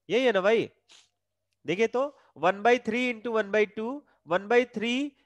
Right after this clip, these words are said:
into one, यहाँ से one by three into one by three। तो ये आपको मिल गया,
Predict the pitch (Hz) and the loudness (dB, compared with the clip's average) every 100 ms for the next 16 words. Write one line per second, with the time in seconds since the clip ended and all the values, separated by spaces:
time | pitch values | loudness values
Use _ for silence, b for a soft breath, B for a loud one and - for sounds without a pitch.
0 | _ 180 196 190 233 220 170 196 240 320 | _ -2 -2 -4 -6 -4 2 2 2 -4
1 | - _ _ - 151 175 190 202 262 294 | -10 _ _ -8 0 2 2 0 -6 -10
2 | _ _ - 151 196 208 247 - 214 233 | _ _ -2 0 2 4 2 2 0 0
3 | 277 320 _ _ _ _ _ _ 175 185 | 0 -4 _ _ _ _ _ _ 0 0
4 | 185 233 294 302 _ - 139 165 170 175 | -2 -4 -4 -6 _ -10 -2 -2 2 2
5 | 220 - - 117 104 95 _ _ _ _ | 2 -4 -12 -10 -10 -12 _ _ _ _
6 | 139 135 190 220 165 156 - 160 147 147 | -8 -2 0 2 2 0 0 -8 -6 -6
7 | 123 110 104 98 113 139 | -4 -2 0 0 0 -4